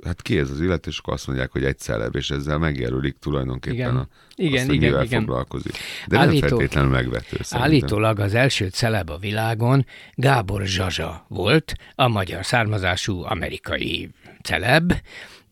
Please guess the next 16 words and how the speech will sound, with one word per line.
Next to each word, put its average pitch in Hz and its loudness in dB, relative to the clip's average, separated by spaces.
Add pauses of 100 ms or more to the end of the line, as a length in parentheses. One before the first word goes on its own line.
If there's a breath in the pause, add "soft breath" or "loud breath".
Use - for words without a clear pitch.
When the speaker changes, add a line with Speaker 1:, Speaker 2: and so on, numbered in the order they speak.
(140)
Speaker 2:
aki 107 2
mikor 90 -2
nemrég 107 2
meghalt, 107 0
azt 98 -4
hiszem, 95 -4
talán 90 -4
százhárom 92 0
éves 87 -2
korában, 92 -2
tehát 85 -12
igen, 98 -4
magas 85 -4
kort - -8
ért - -6
meg, 147 0